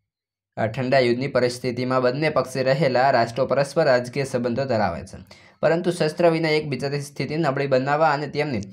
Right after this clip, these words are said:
શક્તિને મર્યાદિત કરવાનો પ્રયત્ન કરે છે. રશિયાના પક્ષ રહેલા રાષ્ટ્રોમાં સામ્યવાદનો પ્રભાવ ખૂબ વધ્યો.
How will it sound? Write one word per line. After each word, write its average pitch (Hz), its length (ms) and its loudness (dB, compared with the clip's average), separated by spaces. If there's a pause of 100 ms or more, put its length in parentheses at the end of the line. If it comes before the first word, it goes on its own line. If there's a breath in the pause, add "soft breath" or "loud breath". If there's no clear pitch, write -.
(340 loud breath)
શક્તિને 175 300 0
મર્યાદિત 151 420 2
કરવાનો 135 360 4
પ્રયત્ન 120 360 -2
કરે 95 220 -4
છે. - 420 -18
રશિયાના 110 460 -6
પક્ષ 110 340 -4
રહેલા 113 540 0
રાષ્ટ્રોમાં 120 760 0
સામ્યવાદનો 131 600 -2
પ્રભાવ 120 320 2
ખૂબ 143 300 0
વધ્યો. 123 320 2